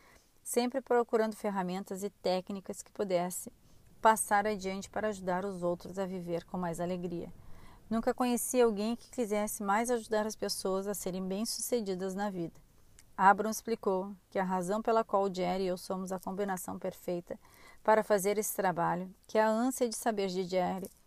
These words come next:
convoca Abram enquanto a ausência de opinião ou de temor faz de mim uma boa receptora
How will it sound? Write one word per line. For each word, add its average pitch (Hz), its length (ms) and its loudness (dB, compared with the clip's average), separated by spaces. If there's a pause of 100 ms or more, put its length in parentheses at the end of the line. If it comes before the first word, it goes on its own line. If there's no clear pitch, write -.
(120)
convoca 208 640 2 (240)
Abram 180 380 4 (920)
enquanto 226 440 4
a 220 60 6
ausência 220 540 4
de 226 200 2
opinião 208 720 0 (160)
ou 208 80 0
de 202 120 -6
temor 202 500 2
faz 202 320 2
de 196 80 -4
mim 196 360 -4 (120)
uma 202 180 2
boa 196 300 4
receptora 196 760 -2